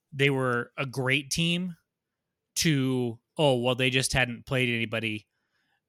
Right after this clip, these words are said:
And then you see them play two teams like U C L A and Baylor, and they were pushed to the test and blown out,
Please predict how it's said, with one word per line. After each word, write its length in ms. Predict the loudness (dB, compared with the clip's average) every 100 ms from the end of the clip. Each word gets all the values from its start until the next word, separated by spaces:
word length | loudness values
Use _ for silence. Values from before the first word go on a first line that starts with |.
| _
And 140 | 0 2
then 280 | 2 0 -2
you 160 | -2
see 180 | 0 0
them 200 | 0 -2
play 260 | -2 -2 -2
two 300 | -2 -4 -4
teams 380 | -6 -4 -4 -4
like 240 | -4 -6 _ _
U 160 | -6 -4
C 160 | -2
L 80 | -2
A 180 | -2 -4
and 140 | -6
Baylor, 340 | -4 -2 -2 -6
and 160 | -6
they 80 | -8
were 80 | -8
pushed 340 | -6 -6 -6
to 40 | -8
the 100 | -6
test 360 | -4 -4 -6
and 120 | -10
blown 240 | -8 -8 -8
out, 260 | -8 -10